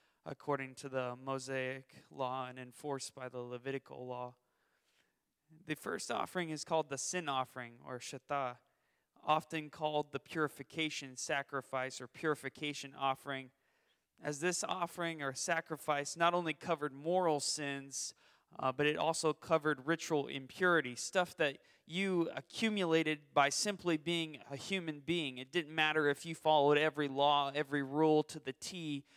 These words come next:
You still incurred this residual sin just by existing. Now we see that in Leviticus chapter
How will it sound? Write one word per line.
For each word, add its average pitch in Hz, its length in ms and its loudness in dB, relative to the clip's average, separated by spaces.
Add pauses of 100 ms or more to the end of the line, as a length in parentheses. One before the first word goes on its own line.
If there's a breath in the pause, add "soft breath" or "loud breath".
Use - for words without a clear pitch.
(260 soft breath)
You 165 120 -2
still 220 320 8
incurred 175 800 8 (440 soft breath)
this 151 220 2
residual 151 840 2 (880)
sin 139 600 2 (360)
just 151 200 2
by 156 160 8
existing. 135 840 0 (2500)
Now 135 80 -6
we 143 140 2
see 156 220 -2
that 135 360 2
in 131 260 -10
Leviticus 139 640 -2
chapter 135 560 -4